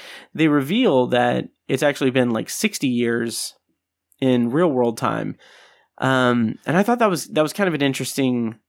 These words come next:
reveal, something I wasn't lo-, wa-, wasn't ex-, anticipating and everything. But how did you feel about Niobe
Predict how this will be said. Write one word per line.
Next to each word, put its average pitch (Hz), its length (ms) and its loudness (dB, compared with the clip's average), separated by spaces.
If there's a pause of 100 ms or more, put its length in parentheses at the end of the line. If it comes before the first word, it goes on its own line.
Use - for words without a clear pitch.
(440)
reveal, 170 680 2
something 143 300 0
I 127 60 4
wasn't 127 260 0
lo-, 123 160 -2
wa-, 127 300 0
wasn't 123 420 -2
ex-, - 280 -6
anticipating 123 800 -2
and 117 80 -4
everything. 113 360 -4
But 127 160 -2
how 170 120 -2
did 196 100 -6
you 180 80 -4
feel 143 240 -2
about 123 360 0
Niobe 123 720 -2